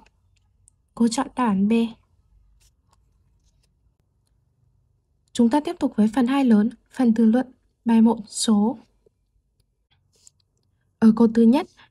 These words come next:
đề bài cho biết tỷ lệ bản đồ và độ dài trên bản đồ. Yêu cầu chúng ta tính độ dài thật. Vậy, ở đây cô có tỷ lệ bản đồ là một chia hai trăm. Độ dài thật trên bản đồ là một xăng ti mét.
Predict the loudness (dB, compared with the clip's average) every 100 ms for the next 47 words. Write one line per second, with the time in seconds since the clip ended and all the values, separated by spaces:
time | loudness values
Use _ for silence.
0 | _ 0 2 2 0 -4 -4 -2 2 2
1 | 2 0 2 2 2 -2 _ _ _ _
2 | -2 0 -2 -6 -8 -6 -2 0 -2 -6
3 | -6 -4 -2 -2 0 -2 -2 -8 _ _
4 | _ -2 0 0 0 -2 -2 -2 0 2
5 | 2 2 -8 -6 -2 -2 -2 -8 -8 _
6 | _ _ _ _ -20 _ _ _ _ _
7 | _ _ _ _ -4 -4 -4 _ _ _
8 | _ _ 0 2 2 0 0 2 2 0
9 | _ -20 _ _ 2 4 6 4 2 2
10 | 4 4 2 -2 -4 -2 -2 0 -2 0
11 | 0 -2 0 -2 -4 _ _ _ _ -4
12 | 0 0 0 -2 0 -2 2 2 2 0
13 | -2 -6 _ -6 -6 -4 -2 0 -2 -4